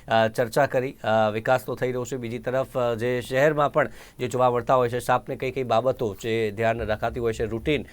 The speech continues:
અ, પ્રમાણે, અને અન્ય જે બાબતો કે જે કદાચ નથી ખબર હોતી, તે પણ આપણે આ કાર્યક્રમમાં, અ, ચર્ચવાની કોશિશ કરી છે. આપણી સાથે ચર્ચામાં જોડાયા પ્રશાંતભાઈ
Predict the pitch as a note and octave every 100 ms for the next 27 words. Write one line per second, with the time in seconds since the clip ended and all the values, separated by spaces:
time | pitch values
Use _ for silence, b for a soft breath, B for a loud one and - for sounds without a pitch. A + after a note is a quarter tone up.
0 | B B A#2 A#2+ A2+ B2 B2 A#2+ B2+ A#2+
1 | A#2 - D3 E3+ C#3+ B2 C3 A#2 A#2+ B2+
2 | A#2+ G#2+ A#2 A2 A2+ A#2 A2+ A2+ A2+ A2
3 | A#2 B2 A2+ A2 G#2 A2 A2+ G#2+ A2+ G#2
4 | A2+ G#2+ B B - G#2+ G#2+ G#2+ A2 G#2
5 | G#2 A2 G2+ G2 G2 G2 A2 - G#2+ G#2
6 | G#2 G2+ A2+ B2+ C3 B2+ C#3 B2+ A#2+ A#2
7 | A#2 A2 B2 A#2+ A2+ A#2 C3+ C3 A#2 B2+
8 | B2+